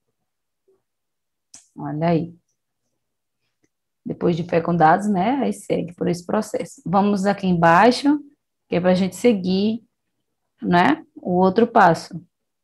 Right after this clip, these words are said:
Olha aí, gente. Após estar lá no, nós vimos na outra imagem, né, ela despejando seus ovinhos.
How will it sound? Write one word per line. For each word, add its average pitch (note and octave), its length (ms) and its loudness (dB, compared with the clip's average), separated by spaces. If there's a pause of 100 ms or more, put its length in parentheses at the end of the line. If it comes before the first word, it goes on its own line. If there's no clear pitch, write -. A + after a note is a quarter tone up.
(880)
Olha F3 240 0
aí, F3 220 2
gente. D#3+ 340 -4 (1040)
Após F3 420 4
estar F3+ 300 6
lá F3+ 220 8
no, F3+ 340 -2
nós F3+ 300 0
vimos F#3 220 -2
na F3+ 80 4
outra F#3 160 0
imagem, G3 420 2
né, G#3+ 320 -4
ela F3 300 2 (200)
despejando F#3 560 -2
seus E3+ 220 -2
ovinhos. A3 800 4